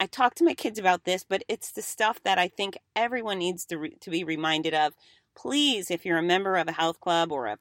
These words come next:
fitness, um, class or whatever, branch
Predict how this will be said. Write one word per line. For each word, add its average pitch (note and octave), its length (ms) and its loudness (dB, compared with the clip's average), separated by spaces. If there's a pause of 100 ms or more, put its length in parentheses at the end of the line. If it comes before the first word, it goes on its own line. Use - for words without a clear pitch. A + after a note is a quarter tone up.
fitness, - 480 -4 (800)
um, C3+ 340 -6 (140)
class A3 840 6
or F#3+ 100 0
whatever, C4 440 0
branch D#4 580 0